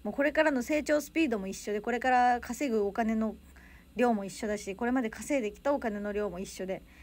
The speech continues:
もうそれ以外、もう本当にもう何も変わらないんです。顔以外は、みたいな。っていうのだったら、もしかしたら、<laughs> そりゃあ私が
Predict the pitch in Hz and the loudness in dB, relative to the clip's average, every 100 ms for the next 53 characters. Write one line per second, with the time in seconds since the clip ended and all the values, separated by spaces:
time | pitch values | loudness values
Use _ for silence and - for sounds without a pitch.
0 | - - 233 381 523 523 359 - 247 - | -12 -8 2 6 8 8 6 4 0 2
1 | 466 466 440 320 233 240 - - - - | 0 2 0 0 -2 -2 -4 -10 -20 -20
2 | - - - - - - - - 277 427 | -20 -20 -20 -20 -20 -20 -12 0 2 8
3 | 480 - - - - - - 403 381 381 | 8 8 -2 -20 -20 -4 8 10 12 10
4 | 370 294 220 220 - - - 294 330 349 | 6 4 0 -2 -8 -4 6 8 8 6
5 | 294 208 - - 226 151 78 - - - | 6 4 -2 -10 -12 -10 -12 -14 -20 -20
6 | - - - - - - - - - - | -20 -20 -20 -20 -20 -20 -20 -20 -20 -20
7 | - - - - 480 508 523 466 403 254 | -20 -20 -20 4 8 10 8 6 6 6
8 | 247 226 240 285 277 - 294 247 247 - | 4 2 2 2 0 2 2 2 -2 -4
9 | - 339 370 359 - 247 233 320 349 320 | -8 -6 -4 -6 -4 2 6 8 8 8
10 | 294 294 302 269 269 | 6 2 2 4 4